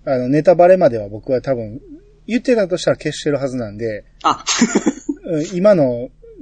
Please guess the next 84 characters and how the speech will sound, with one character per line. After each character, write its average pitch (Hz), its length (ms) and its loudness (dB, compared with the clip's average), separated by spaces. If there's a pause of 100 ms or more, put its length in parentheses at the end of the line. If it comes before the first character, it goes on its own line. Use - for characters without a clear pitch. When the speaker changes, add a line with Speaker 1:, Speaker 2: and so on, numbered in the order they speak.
Speaker 1:
こ 143 140 0
の、 127 500 -2
最 170 220 2
後 160 100 2
の 117 140 -2
オ 139 80 0
チ - 140 -6
も 147 260 2
一 147 180 -8
応 139 80 0
は 131 80 2
隠 - 260 -12
し - 60 -10
と 147 100 -4
き 143 100 -8
ま 139 120 -2
す - 80 -18
け 113 140 -10
ど。 113 180 -2
Speaker 2:
あ、 117 120 -2
ご 113 100 -14
め 110 80 -18
ん 107 60 -18
な 101 100 -14
さ 90 120 -14
い。 80 140 -20
Speaker 1:
う 131 140 -6
ん。 110 40 -12 (520)
で 196 140 2
も 202 80 2
ね、 120 120 -2
こ - 200 2
れ 311 120 2
も 175 160 0
ね、 110 200 -8
も 107 140 -10
う - 40 -12
ほ 185 100 -6
ん - 20 0
ま 190 80 0
三 156 300 -4
大 170 160 4
ネ 190 140 -4
タ 196 120 2
バ 151 120 2
レ 113 60 -2
の 104 80 -10
う 117 80 -6
ち - 100 -8
の 135 80 0
一 160 180 -4
つ - 100 -12
に 120 140 -4
入 175 140 2
れ 190 80 0
て 135 100 -8
い 143 200 -4
い 185 40 -6
ぐ 175 200 -6
ら 185 120 6
い 160 100 -2
の、 139 320 -4 (280)
Speaker 2:
う 104 40 -14
ん。 87 300 -14
Speaker 1:
み 180 120 0
ん - 20 0
な 170 100 4
も 113 120 -2
う - 40 -12
当 110 60 -10
た 151 120 0
り 160 120 -2
前 196 220 2
の 208 140 0
よ 254 140 4
う 262 40 6
に 156 100 -2
言 110 80 -10
い 107 60 -12
ま 113 100 -10
す - 80 -20
か 104 100 -14
ら 92 120 -18
ね。 92 200 -18